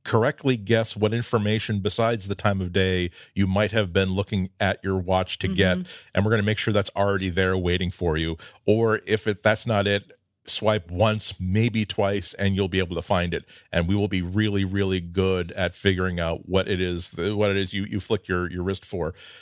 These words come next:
Speaker 1: Uh, and I thought that maybe they've kinda lost sight of that. Um, if all they, if, if all Wear O S did was act as a wrist, eh,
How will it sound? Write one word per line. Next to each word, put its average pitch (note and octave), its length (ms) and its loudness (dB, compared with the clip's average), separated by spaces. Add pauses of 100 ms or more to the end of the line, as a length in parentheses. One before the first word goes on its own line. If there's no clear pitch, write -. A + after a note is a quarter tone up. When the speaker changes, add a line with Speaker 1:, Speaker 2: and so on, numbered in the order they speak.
(280)
Speaker 1:
Uh, E2 300 0
and G#2 120 2
I G#2 60 2
thought A2+ 300 0
that G#2 260 0
maybe G2 440 0
they've F2+ 260 0
kinda G2 240 0
lost F2+ 440 -4
sight F#2 300 0
of F#2 80 -2
that. E2 240 0 (460)
Um, E2 340 -2
if A2+ 180 -2
all C#3+ 120 2
they, D#3+ 140 2
if, D3 680 -2 (100)
if C#3 220 0
all D#3 300 0
Wear D3+ 320 0
O C3 80 0
S A#2+ 180 0
did G#2+ 340 0
was F#2+ 280 0
act G#2 280 0
as G2 400 0
a F#2+ 320 0 (400)
wrist, A#2 640 -2
eh, A#2 120 0